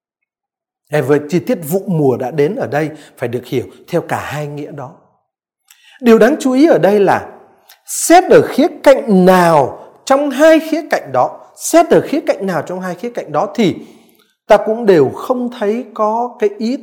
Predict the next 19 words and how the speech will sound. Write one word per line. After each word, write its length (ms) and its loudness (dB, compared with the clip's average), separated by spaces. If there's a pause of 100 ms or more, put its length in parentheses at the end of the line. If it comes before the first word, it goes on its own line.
(100)
tưởng 360 -4
về 140 -4 (120)
cuộc 220 -6
phán 320 -12
xét 340 -4 (680)
ở 240 -8
trong 300 -10
cái 120 -8
hình 320 -4
ảnh 340 -14
của 120 -10
vụ 180 -14 (160)
mùa 220 -10
này, 140 -14 (460)
ở 100 -20
trong, 320 -6
ờ, 140 -2 (320)
trong, 300 -2
ờ, 140 -4